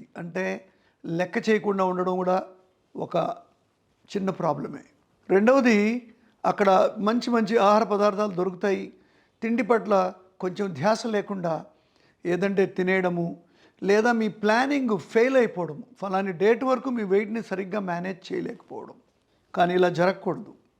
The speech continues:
You need to plan much ahead. Six weeks of weight management ప్రోగ్రామ్‌లో మనము ఐదు నుంచి ఆరు ఏడు కిలోల వరకు తగ్గించవచ్చు. మీరు దీనికంటే ఎక్కువ తగ్గించారనుకోండి, అప్పుడు అసలు ఆ కేటగిరీలో ఫైట్ చేయడమే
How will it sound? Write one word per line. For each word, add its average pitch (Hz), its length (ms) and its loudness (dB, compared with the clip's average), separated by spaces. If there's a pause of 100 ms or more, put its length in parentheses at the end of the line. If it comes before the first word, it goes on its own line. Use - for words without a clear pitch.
(260)
You 180 140 2
need 196 160 0
to 214 80 -2
plan 190 280 4 (120)
much 185 240 -2
ahead. 160 300 -2 (680)
Six - 380 -4 (100)
weeks 220 280 0 (540)
of 185 120 4 (100)
weight 190 260 2
management 196 440 0
ప్రోగ్రామ్‌లో 185 460 2
మనము 190 300 0 (640)
ఐదు 196 140 2
నుంచి 214 320 -2 (480)
ఆరు 190 340 4
ఏడు 190 280 4
కిలోల 190 260 2
వరకు 180 240 0
తగ్గించవచ్చు. 165 760 -8 (680)
మీరు 233 200 4
దీనికంటే 262 480 4
ఎక్కువ 262 220 2
తగ్గించారనుకోండి, 220 880 2 (440)
అప్పుడు 202 260 0
అసలు 214 200 2
ఆ 196 120 4
కేటగిరీలో 240 520 2 (100)
ఫైట్ 190 340 -2
చేయడమే 220 340 0